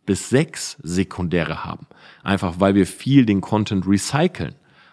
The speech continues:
Na, und so baut man auf einmal auf jeder Plattform Reichweite auf, obwohl man nur auf einer oder auf zwei gestartet ist.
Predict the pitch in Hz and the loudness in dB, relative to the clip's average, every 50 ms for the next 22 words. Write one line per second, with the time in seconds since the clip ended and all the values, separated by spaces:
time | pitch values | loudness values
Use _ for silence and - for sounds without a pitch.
0 | _ _ _ - 92 113 113 85 104 92 92 110 117 110 107 113 120 - - 104 | _ _ _ -2 0 2 2 2 0 0 2 2 2 2 2 2 2 0 0 -2
1 | 101 73 87 - - - 104 110 113 107 71 87 92 95 95 95 110 135 139 123 | -2 -2 -4 -4 -2 -2 0 2 2 0 0 -4 -6 -6 -2 2 2 2 2 2
2 | - - - 123 110 123 - - - - 110 110 107 110 113 117 - - 143 156 | -2 -2 0 0 0 0 -2 -6 -4 0 0 2 2 0 0 -2 -2 -2 -2 -2
3 | 156 - 85 85 - - 87 - - 82 98 135 143 - - - 90 - 107 117 | -2 -2 -2 -2 -4 -4 -8 -6 -4 -2 -2 -2 -4 -6 -14 -8 0 2 4 4
4 | 123 117 110 107 107 107 107 101 - - 95 - - - 98 101 110 110 104 90 | 6 4 4 4 4 4 4 2 2 0 -4 -6 -4 -4 -2 0 2 2 2 2
5 | 92 87 87 - - - - 95 98 95 92 - - 131 151 156 - - - - | 2 0 0 -2 -4 -4 -2 0 0 0 -2 -2 -2 -2 -2 -2 -4 -8 -12 -14
6 | - - - - - | -20 -20 -20 -20 -20